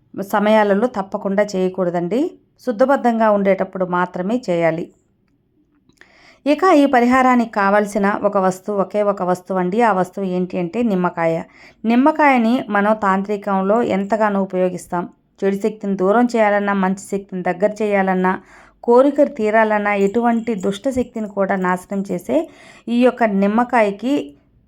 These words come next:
తాంత్రిక పరిహారంలో చాలా ప్రాముఖ్యత ఉంది. మంచిని ఆకట్టుకొని చెడును దూరం చేసే శక్తి బాగా ఉంది కాబట్టి ఈ నిమ్మకాయని దేవగని, రాజగని అని కూడా పిలుస్తారన్నమాట.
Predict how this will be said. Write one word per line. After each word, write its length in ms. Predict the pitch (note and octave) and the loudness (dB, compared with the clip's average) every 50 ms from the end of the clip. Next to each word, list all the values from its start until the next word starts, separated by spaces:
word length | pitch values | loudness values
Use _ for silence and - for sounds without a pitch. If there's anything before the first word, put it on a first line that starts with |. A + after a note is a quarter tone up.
| - - | -2 0
తాంత్రిక 420 | A#3 A3+ B3 B3 B3+ C4 B3+ B3+ | 2 2 2 0 0 -2 -2 0
పరిహారంలో 540 | A3 A3 G3+ F#3+ F3+ F#3+ G3 F#3+ G3 G3+ A#3+ | 0 0 0 0 0 0 0 0 0 0 -2
చాలా 420 | B3 - - F#3+ F3+ F#3 F#3+ A3 | -2 0 0 0 0 2 0 0
ప్రాముఖ్యత 580 | A3 A3+ G#3 F#3 F3+ F#3 F#3+ F#3+ - F#3+ F#3 F#3+ | -2 0 0 0 0 0 -2 -4 -6 -8 -6 -4
ఉంది. 380 | F#3 F#3 F3 E3+ F3 F#3+ - - _ - | -4 -2 -2 -4 -6 -6 -8 -12 _ -10
మంచిని 400 | - F#3+ F#3+ G3 G3 A3 G3+ G#3 | -6 -4 -4 -4 -4 -6 -4 -2
ఆకట్టుకొని 800 | G3 F#3+ F#3 F#3 - G3+ G3 G3 F#3+ G3+ G3 G3 A3 C4 C#4+ C#4+ - - - _ _ - C4 | 0 0 0 0 -2 -6 -6 -6 -6 -6 -4 -2 0 -2 -2 -4 -6 -20 -20 _ _ 0 2
చెడును 260 | C4 C4 D4+ D#4 D#4+ | 2 2 4 2 2
దూరం 340 | B3 G3+ G#3+ G#3+ G#3 A3 G#3+ | 2 2 2 2 2 0 -2
చేసే 340 | F#3+ G3+ F#3+ F#3+ - G3 F3+ | -2 -4 -4 -4 -4 -6 -4
శక్తి 340 | F#3 G3 F#3+ G3 - C#4+ | -4 -6 -6 -6 -6 -6
బాగా 400 | B3+ G3 F3+ F3 F3 F3+ F#3 G3 | -4 -2 0 0 0 0 0 0
ఉంది 260 | F#3+ F#3 F3+ F3 E3+ F3+ | 0 0 -2 -4 -6 -6
కాబట్టి 580 | - F3 E3+ E3 F3 - - C4+ D#4+ G4+ - - - - - - _ - | -4 -6 -6 -6 -8 -12 -8 -8 -8 -8 -10 -16 -20 -20 -20 -20 _ -6
ఈ 140 | A#3+ C4+ C4+ | -2 0 0
నిమ్మకాయని 840 | A#3 G#3 G#3 G#3 A3 A#3 A#3 - A#3 G#3 G3 G3 G3 G3 A3+ C#4+ D#4 | 0 0 0 0 0 -2 0 0 2 2 2 2 2 2 2 2 2
దేవగని, 800 | G3+ E3+ - F3+ F#3 G3+ G#3+ G#3+ G#3+ G#3 G3+ F#3+ F#3 F#3+ G3 F#3+ | 2 -2 -4 0 2 2 4 4 2 2 2 0 0 0 0 0
రాజగని 640 | F#3 F3+ E3+ F#3+ G3 F#3 G#3+ G3+ G3 F#3+ F#3 F#3 F3+ | 0 0 0 0 0 0 -2 -2 0 0 0 0 -2
అని 140 | F3+ F3 F3 | -2 -4 -4
కూడా 260 | - - F3 F#3 A3 | -6 -6 -4 -4 -4
పిలుస్తారన్నమాట. 840 | A3 - F#3+ F3+ F3+ - - F3+ E3+ E3+ E3 E3 E3 E3 E3 D#3+ | -4 -4 -6 -6 -8 -8 -8 -6 -4 -4 -4 -4 -4 -6 -6 -8